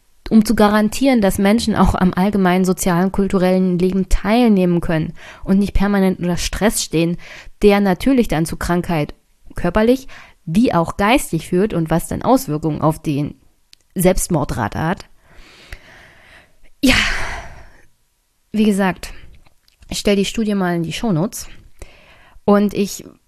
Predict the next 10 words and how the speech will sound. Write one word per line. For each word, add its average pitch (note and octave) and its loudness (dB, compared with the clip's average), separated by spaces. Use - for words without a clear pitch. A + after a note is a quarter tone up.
hoffe, G3 2
dass G#3+ -2
vielleicht A#3+ -2
auch G3+ -8
jemand A3 -4
mit E3 -4
Herz A3+ 0
und F3+ -6
Verstand G#3+ -4
Olaf, G3 -2